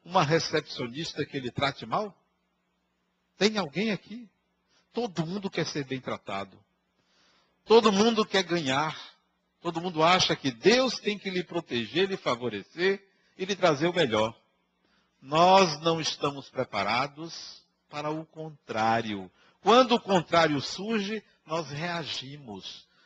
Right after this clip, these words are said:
e mostramos quem nós somos. Porque o ser humano é na sua contrariedade. O ser humano é quando o obstáculo aparece. Ele não é quando é tudo fácil.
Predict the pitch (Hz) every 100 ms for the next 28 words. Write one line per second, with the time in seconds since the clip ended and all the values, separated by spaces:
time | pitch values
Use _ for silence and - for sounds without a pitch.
0 | _ 170 156 139 - - 131 147 156 160
1 | - - 202 214 214 - 127 117 101 -
2 | - _ _ _ _ _ - 170 170 165
3 | - 139 127 127 120 - 156 214 226 _
4 | _ _ _ 143 156 - 165 165 156 151
5 | 147 143 143 123 95 95 90 92 _ _
6 | _ _ _ _ _ 170 165 208 190 190
7 | 170 175 226 - 208 190 190 165 - 196
8 | 214 - 143 - 98 98 98 - 92 -
9 | _ 220 285 285 156 147 147 _ _ _
10 | _ 143 143 139 127 120 113 _ 143 131
11 | 131 120 - 104 101 95 - 98